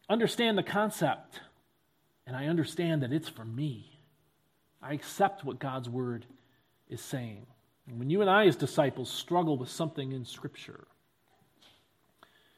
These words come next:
if we struggle with the idea that God created the world in six literal twenty-four hour days, we, we can't integrate that, we can't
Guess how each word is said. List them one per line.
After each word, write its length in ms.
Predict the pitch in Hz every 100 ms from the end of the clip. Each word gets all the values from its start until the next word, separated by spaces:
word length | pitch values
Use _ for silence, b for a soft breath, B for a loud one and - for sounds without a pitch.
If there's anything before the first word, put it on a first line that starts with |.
| _ _ _ _ _ _ _ _ _ _ _
if 60 | -
we 60 | 147
struggle 400 | - 202 214 180
with 140 | 151
the 120 | 175
idea 400 | 156 156 165 165
that 320 | 147 143 147
God 420 | 156 160 160 151 -
created 600 | 160 156 170 175 131 120
the 80 |
world 460 | 135 139 131 135 131
in 180 | 127 123
six 400 | - 175 170 -
literal 420 | 139 160 160 151
twenty-four 460 | - 156 156 156 143
hour 220 | 139 131
days, 500 | 131 131 - - 120
we, 300 | 127 131 131
we 80 | 131
can't 280 | - 170 -
integrate 500 | 170 170 165 151 131
that, 240 | 127 113 123
we 80 |
can't 300 | - 180 160